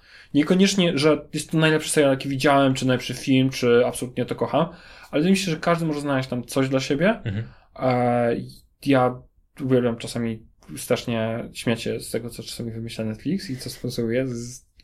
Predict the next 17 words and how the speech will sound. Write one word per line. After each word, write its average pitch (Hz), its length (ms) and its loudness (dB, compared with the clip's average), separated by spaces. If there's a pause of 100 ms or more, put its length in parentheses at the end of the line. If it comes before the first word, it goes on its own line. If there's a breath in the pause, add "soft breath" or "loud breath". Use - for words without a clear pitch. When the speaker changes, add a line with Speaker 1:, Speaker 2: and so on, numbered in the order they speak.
(100)
Speaker 1:
też 117 200 0
ciekawe, 117 380 0 (680 loud breath)
e, 147 40 -4 (320)
ale 143 200 0
jest - 420 -8
świetną 135 420 -2
rzeczą. 135 440 -2 (500)
E, 123 60 -10 (760)
wydaje 143 240 0
mi 160 60 0
się, - 100 -10 (180)
ale 135 200 4
jeszcze 156 360 0
jeden, 151 220 0 (260)
ten, 127 340 2
jeszcze 135 240 -2
jeden 143 320 2